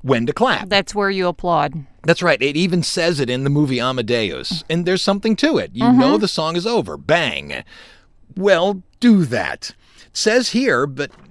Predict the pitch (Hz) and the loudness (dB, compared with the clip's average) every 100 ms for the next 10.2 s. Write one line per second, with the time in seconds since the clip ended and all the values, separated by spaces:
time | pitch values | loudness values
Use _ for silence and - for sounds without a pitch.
0 | - 170 156 165 226 202 175 151 - 143 | -18 -6 -2 0 -2 -2 -4 -6 -6 -8
1 | 110 175 143 - 180 247 240 135 117 123 | -2 -2 -2 -4 -2 -2 -4 -4 -6 -6
2 | 123 147 131 240 - 170 170 139 185 190 | -8 -8 -4 -4 -4 -6 -8 -6 -6 -4
3 | 196 185 160 139 143 139 - 139 139 127 | -4 -2 -4 -4 -4 -6 -6 -6 -6 -2
4 | 202 - 117 64 65 - - - - - | -2 -2 -6 -8 -16 -18 -20 -20 -18 -6
5 | 175 233 196 170 226 233 113 113 120 - | -4 0 2 4 4 2 0 -2 -4 -4
6 | 170 202 190 156 147 117 101 92 82 123 | -4 -2 -4 -4 -4 -4 -4 -4 -4 -2
7 | 196 - 262 285 - - - 123 110 92 | -2 -2 -6 -6 -12 -14 -6 -4 -4 -4
8 | 147 170 - 214 147 120 113 120 - - | -2 -2 -2 -4 -2 -2 -2 -6 -12 -14
9 | - 139 - - - 147 135 139 139 92 | -6 -6 -6 -8 -4 -2 0 2 0 -2
10 | 73 - | -8 -10